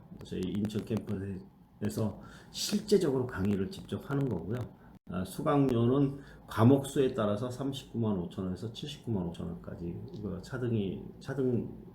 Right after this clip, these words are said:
배분이 돼 있고, 행정 직군의 행정 및 군수는요, 이거는, 어,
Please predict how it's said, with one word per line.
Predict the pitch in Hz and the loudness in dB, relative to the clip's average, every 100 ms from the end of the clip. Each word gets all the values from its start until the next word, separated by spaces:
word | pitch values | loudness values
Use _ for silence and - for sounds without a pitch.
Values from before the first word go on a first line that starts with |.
| - | -8
배분이 | 104 90 101 | -2 2 2
돼 | 90 | 2
있고, | 82 - 151 120 - - - - - - | -6 -4 0 0 0 -10 -16 -16 -18 -6
행정 | - 226 240 233 220 214 208 | 4 6 8 10 10 10 8
직군의 | 175 - - 160 165 185 | 6 -2 -4 0 4 4
행정 | 180 202 202 185 175 | 4 4 6 6 4
및 | 165 156 | 4 -2
군수는요, | - 120 127 123 107 113 143 101 - - - - | 0 2 4 2 4 4 2 -2 -8 -20 -18 -2
이거는, | 104 107 117 117 104 | 2 4 6 6 4
어, | 95 92 92 90 | 2 2 0 0